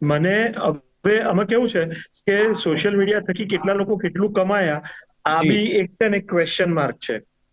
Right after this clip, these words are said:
Speaker 1: કેમ કે ઘણા બધા ઇન્ફ્લુએન્સર મને એવું કહેતા દેખાય છે કે ભાઈ કઈ રૂપિયા હાથમાં નથી આવતા. હા, આ ફેસ છે ને આખું ગામ ઓળખતું થઈ ગયું. ક્યાંક કંઈક જો કોઈક જગ્યાએ સોશિ-, આપણે સામા-, સામાજિક ફંક્શનમાં ગયા હોઈએ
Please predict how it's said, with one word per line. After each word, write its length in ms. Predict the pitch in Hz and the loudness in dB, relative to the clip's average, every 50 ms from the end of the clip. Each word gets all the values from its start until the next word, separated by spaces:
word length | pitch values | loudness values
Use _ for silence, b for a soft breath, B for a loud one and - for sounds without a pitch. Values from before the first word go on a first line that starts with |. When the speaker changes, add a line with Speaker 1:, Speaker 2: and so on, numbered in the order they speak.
| _ _ _ _ | _ _ _ _
Speaker 1:
કેમ 120 | - 170 175 | 0 0 2
કે 100 | 196 190 | 0 2
ઘણા 240 | 160 165 160 175 175 | 2 2 2 2 2
બધા 160 | 180 185 208 | 2 2 4
ઇન્ફ્લુએન્સર 640 | 196 185 175 175 190 202 202 190 175 196 202 196 | 2 2 2 2 2 2 2 4 2 2 0 0
મને 160 | 196 190 202 | 0 0 2
એવું 120 | 208 208 208 | 2 0 2
કહેતા 280 | 202 175 165 170 190 | 2 0 2 2 2
દેખાય 320 | 185 175 175 170 185 185 190 | 2 2 2 2 2 0 0
છે 80 | 208 | 0
કે 60 | 190 170 | -2 -2
ભાઈ 140 | 196 208 | -2 -2
કઈ 180 | 196 190 185 196 | 0 0 0 2
રૂપિયા 300 | 180 180 175 170 170 160 | 0 0 0 0 0 0
હાથમાં 280 | 147 139 - 156 165 165 | 0 0 0 -2 0 0
નથી 220 | 151 156 165 160 | 0 0 0 2
આવતા. 340 | 147 135 131 - 160 185 170 B B B B _ - | 2 0 0 0 -2 -4 -4 B B B B _ 0
હા, 280 | 185 170 139 147 - - _ _ _ _ - | 0 0 0 -2 -8 -14 _ _ _ _ -4
આ 140 | 151 156 | -4 -4
ફેસ 400 | 147 - - 160 156 170 165 - - | -4 -4 -2 0 0 0 0 0 0
છે 60 | 208 | 0
ને 100 | 196 180 | 2 2
આખું 240 | 170 160 165 185 180 | 0 0 0 -2 0
ગામ 240 | 165 151 156 160 156 | 0 2 2 2 2
ઓળખતું 380 | 143 143 147 147 147 175 165 143 | 2 2 0 0 -2 -4 -2 0
થઈ 160 | 160 165 165 | 0 0 2
ગયું. 220 | 139 123 123 143 147 - _ _ _ _ _ | 2 0 0 0 -4 -8 _ _ _ _ _
ક્યાંક 200 | 160 160 156 160 | -2 -2 -2 -4
કંઈક 420 | - - 156 151 151 147 160 151 | -4 -4 -2 -2 -2 -4 -4 -2
જો 100 | 156 151 139 | -2 -2 -2
કોઈક 260 | 143 175 170 156 160 | 0 -2 -2 0 0
જગ્યાએ 320 | 165 147 139 160 156 156 | -2 -2 -2 0 0 -2
સોશિ-, 280 | 156 - 160 139 131 160 | -2 -2 -4 -4 -2 -2
આપણે 440 | - 143 139 147 147 143 139 135 127 | -2 -2 -2 0 0 0 2 0 -2
સામા-, 480 | 131 - 147 143 151 156 156 151 147 | -2 -2 -2 0 0 0 0 0 -2
સામાજિક 400 | 131 147 151 147 147 147 151 147 | -2 -2 -2 -2 0 -2 -2 -2
ફંક્શનમાં 460 | 147 151 143 131 - 151 147 151 151 147 | -2 -2 -4 -2 -2 -2 0 0 0 0
ગયા 220 | 151 151 151 151 | 2 2 2 2
હોઈએ 260 | 143 139 131 131 131 | 2 2 2 2 0